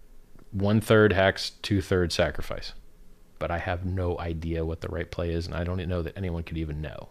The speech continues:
So, good luck. <clears throat> I mean, the theory there is, like,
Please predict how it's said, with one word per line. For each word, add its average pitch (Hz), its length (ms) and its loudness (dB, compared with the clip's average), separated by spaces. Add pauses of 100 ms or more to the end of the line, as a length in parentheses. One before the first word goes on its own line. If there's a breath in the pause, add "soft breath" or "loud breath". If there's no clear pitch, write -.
So, 73 380 -8 (720 loud breath)
good 98 160 -2
luck. - 280 -6 (540 soft breath)
<clears throat> - 440 -18
I 131 100 6
mean, 127 340 12 (1300 loud breath)
the 139 220 12
theory 147 240 12
there 104 160 10
is, 85 120 4
like, 92 220 2